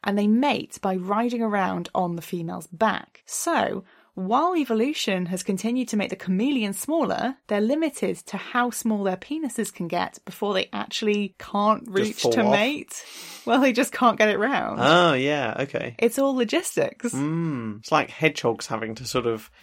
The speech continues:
Speaker 2: have one long enough so they don't have to kind of spike themselves on the female's back while they're trying to mate, so they have to be able to sort of stand to the side and just slide it in underneath her.
Speaker 1: I hadn't even thought of that.
Speaker 2: Yeah.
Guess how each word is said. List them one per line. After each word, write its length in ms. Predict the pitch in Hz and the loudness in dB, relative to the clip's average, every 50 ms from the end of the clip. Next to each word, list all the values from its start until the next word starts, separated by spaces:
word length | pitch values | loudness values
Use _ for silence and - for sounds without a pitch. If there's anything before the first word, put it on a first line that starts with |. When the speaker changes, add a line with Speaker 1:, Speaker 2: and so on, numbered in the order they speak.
| _ - | _ -6
Speaker 2:
have 280 | - 131 127 117 113 - | -2 0 0 0 0 -2
one 240 | 123 123 117 117 117 | -4 -4 -2 -2 0
long 260 | 123 127 127 123 123 | 2 2 4 2 2
enough 260 | 117 113 110 110 - - | 0 -2 -4 -4 -6 -4
so 160 | - - 127 | -2 0 2
they 100 | 113 120 | 2 2
don't 220 | 117 127 127 120 120 | 2 2 0 0 -2
have 180 | 113 117 110 | -6 -8 -8
to 100 | - 117 | -8 -10
kind 200 | - - 117 113 | -8 -6 -6 -6
of 60 | 113 - | -6 -6
spike 400 | - - - 131 123 110 - - | -8 -6 -2 -2 -2 -2 -4 -8
themselves 480 | - 120 117 - 123 113 - - - 123 | -10 -8 -6 -4 -4 -4 -4 -4 -4 -4
on 100 | 120 120 | -4 -4
the 60 | 117 | -2
female's 420 | - 131 120 113 113 113 113 113 | 0 0 0 0 -2 -6 -6 -6
back 380 | - - 120 113 110 - - - | -4 -4 -4 -4 -6 -8 -10 -8
while 100 | 127 127 | -6 -4
they're 100 | 127 123 | -6 -6
trying 280 | - - 117 120 120 | -4 -4 -6 -6 -6
to 100 | - - | -8 -6
mate, 320 | 123 127 127 127 127 - - | -4 -2 -2 -4 -4 -8 -10
so 120 | - - | -8 -6
they 80 | - 131 | -4 -4
have 120 | 127 247 | -4 -2
to 80 | 240 226 | -4 -4
be 100 | - 139 | -4 -4
able 140 | 131 - - | -4 -6 -6
to 60 | - | -10
sort 180 | - - 123 - | -10 -8 -8 -8
of 140 | 127 - - - | -10 -12 -12 -12
stand 360 | - - - 131 120 117 113 | -6 -2 -2 -2 0 -2 -6
to 60 | - 113 | -8 -8
the 80 | 120 113 | -8 -6
side 460 | - - 123 120 120 120 117 113 117 | -6 -4 -4 -4 -4 -4 -6 -6 -8
and 160 | - - 113 | -12 -12 -12
just 320 | 123 117 - - - - | -10 -10 -10 -12 -12 -10
slide 380 | - - - 131 117 110 113 113 | -6 -2 2 4 4 4 2 0
it 100 | 113 - | -4 -4
in 80 | 117 117 | -4 -6
underneath 460 | 117 117 117 120 123 123 127 - - | -6 -6 -8 -8 -8 -8 -8 -8 -10
her. 160 | - - - - | -10 -10 -10 -8
Speaker 1:
I 80 | - | -4
hadn't 200 | - 247 208 196 | -2 -2 0 0
even 160 | 190 175 185 180 | -2 -4 -4 -4
thought 280 | - - 214 202 180 | 0 2 2 2 2
of 100 | 185 151 | 0 -2
that. 420 | - 175 175 180 175 - - - - | -2 -2 -2 -2 -6 -8 -12 -10 -4
Speaker 2:
Yeah. 360 | 143 131 131 139 139 127 123 | 0 4 6 6 6 6 4